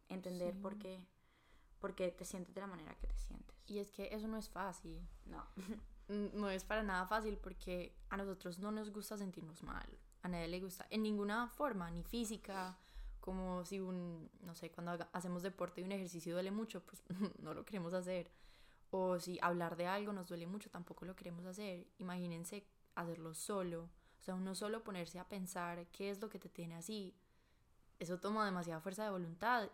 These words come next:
Speaker 2: y no es algo que se haga de un día para otro.
Speaker 1: Así es. Todo es un proceso y siento que, yo siempre lo digo, pero es que uno cuando piensa proce-, en pro-, piensa en proceso, uno automáticamente piensa en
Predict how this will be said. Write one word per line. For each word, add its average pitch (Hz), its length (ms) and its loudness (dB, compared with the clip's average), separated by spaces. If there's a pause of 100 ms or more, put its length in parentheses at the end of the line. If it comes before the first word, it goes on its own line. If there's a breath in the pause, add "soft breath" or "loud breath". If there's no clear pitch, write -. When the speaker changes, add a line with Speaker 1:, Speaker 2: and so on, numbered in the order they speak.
Speaker 2:
y 175 300 -4 (220)
no 170 200 -2
es 165 80 -4
algo 196 240 0
que 175 100 -6
se 165 80 -4
haga 160 180 -4
de 175 80 -4
un 190 80 -2
día 208 180 -2
para 170 220 -4
otro. 196 280 -4
Speaker 1:
Así 170 160 -4
es. 202 180 -4 (760 soft breath)
Todo 220 160 6
es 202 80 2
un 220 100 -2
proceso 220 480 -2
y 185 60 -6
siento 185 380 -6
que, 202 220 -8 (400 loud breath)
yo 208 80 0
siempre 233 340 4
lo 226 80 4
digo, 202 260 2
pero 220 140 -4
es 180 80 -14
que 233 200 -8 (920 loud breath)
uno 262 240 8
cuando 294 260 8
piensa 226 280 0
proce-, 220 420 -2 (240)
en 226 260 0 (140)
pro-, 214 240 0 (140)
piensa 208 320 2
en 226 80 0
proceso, 202 520 -4
uno 196 160 -2
automáticamente 190 840 -2
piensa 180 500 0
en 180 180 0